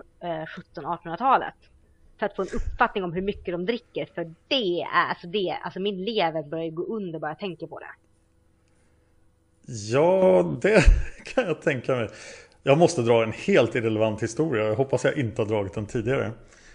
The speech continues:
Speaker 2: Den är nog från artonhundrafemtio, tror jag, så det är lite senare än det här då. Men då började, ja, kaffe drack ju folk sedan länge, men även te började bli populärt då, och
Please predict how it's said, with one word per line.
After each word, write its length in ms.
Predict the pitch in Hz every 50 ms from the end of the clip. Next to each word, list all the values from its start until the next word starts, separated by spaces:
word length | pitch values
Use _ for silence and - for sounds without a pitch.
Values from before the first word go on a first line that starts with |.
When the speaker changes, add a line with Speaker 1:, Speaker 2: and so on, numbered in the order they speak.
| - - - - _
Speaker 2:
Den 460 | - - - - 139 113 139 147 170 175
är 60 | 175
nog 180 | 170 165 160
från 220 | - - 147 143 147
artonhundrafemtio, 920 | - 156 - - 147 - - - - - 214 226 202 165 139 - - 120
tror 160 | - - 117
jag, 80 | 104 -
så 80 | - 135
det 60 | 151
är 40 | 160
lite 480 | 170 170 180 160 135 120 - - 175
senare 400 | - - 147 113 110 107 107 107
än 60 | 104
det 60 | 107 117
här 240 | 120 190 180 120 98
då. 280 | 107 107 107 101 113 120
Men 360 | 123 120 123 117 117 117 123 - - -
då 360 | 139 113 135 160 185 175 160
började, 720 | 147 131 147 143 139 127 123 117 110 113 110 110 107 101 - - - _ - - - - - - _ _ -
ja, 160 | 139 135 - - - -
kaffe 340 | - 175 - - - 196 151
drack 280 | 123 123 135 - -
ju 60 | 139
folk 280 | - - 110 101 98 -
sedan 220 | - - 107 104
länge, 380 | 117 123 113 110 139 156 135 107
men 140 | 107 117 120
även 280 | 120 117 117 113 -
te 360 | - - - 208 202 165 143 127
började 300 | 113 113 107 104 98 101
bli 100 | 92 -
populärt 540 | 107 - - - 107 104 98 95 98 -
då, 60 | - 104
och 320 | 104 107 - - -